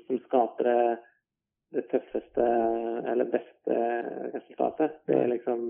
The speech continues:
når du kobler det som ulike folk gjør, så plutselig så oppstår det på en måte noe, noe ekstra kreativt. Og jeg liker de aha-opplevelsene når det skjer, da.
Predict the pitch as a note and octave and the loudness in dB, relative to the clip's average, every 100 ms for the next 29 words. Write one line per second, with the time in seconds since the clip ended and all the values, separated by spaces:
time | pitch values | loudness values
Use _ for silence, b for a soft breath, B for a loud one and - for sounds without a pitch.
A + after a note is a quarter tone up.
0 | B2 B2 B2 A#2+ C3+ A2+ A#2+ A#2+ A#2 A#2 | -6 -4 -4 0 2 2 2 2 0 -2
1 | B2+ A#2+ A#2+ A2+ - B2 A2 - C#3+ C#3 | 0 2 2 0 -2 -2 0 4 4 4
2 | - - - - C3 A#2+ B2 - - B2+ | -2 -4 -6 -4 -4 -4 -6 -6 -6 -6
3 | B2+ C3 _ _ _ _ - - B2+ B2 | -6 -10 _ _ _ _ -6 -2 0 2
4 | B2 - - - - _ _ _ _ _ | 2 2 -2 -6 -12 _ _ _ _ _
5 | _ _ - C3 B2 B2 A#2+ A#2+ B2+ C3+ | _ _ 0 4 4 4 2 0 -4 -6
6 | C#3+ D#3 F#3 - - C3+ C3 - C#3 B2 | -10 -12 -8 -8 -2 2 2 4 0 0
7 | - - - C#3 C#3+ B2 - B2+ B2+ B2+ | -2 -2 4 8 8 6 2 2 4 4
8 | A#2 B2+ B2 B2 B2+ - B2+ B2 A#2+ A#2 | 2 0 2 2 0 -4 -4 -2 0 0
9 | A#2 A#2+ A#2+ - B2+ D3+ | 0 0 -2 0 0 0